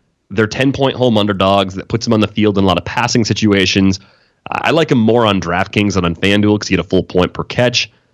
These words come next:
But at forty-eight hundred, for, at least for a tournament, I think you could, you could sneak him out there. And I think more people are gonna go after Samuels for two hundred less by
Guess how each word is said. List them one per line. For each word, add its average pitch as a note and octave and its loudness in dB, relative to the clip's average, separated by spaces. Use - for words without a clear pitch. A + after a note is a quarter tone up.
But G#2+ 0
at A2+ -2
forty-eight B2 2
hundred, A#2 0
for, G#2 0
at F2 0
least C3 0
for - 0
a D#2 -2
tournament, F#2 -2
I F2 -2
think F2 0
you F2 0
could, D#2 -4
you G2+ 2
could D#2+ -6
sneak - 0
him F#2 2
out F2 0
there. E2 2
And A#2+ 2
I - 0
think D#3+ -2
more B2+ 2
people C3+ 0
are A#2+ 2
gonna A2+ 2
go G2+ 2
after F#2 -2
Samuels G2 0
for - -2
two B2 0
hundred G2+ 0
less E2 -2
by D#2+ -2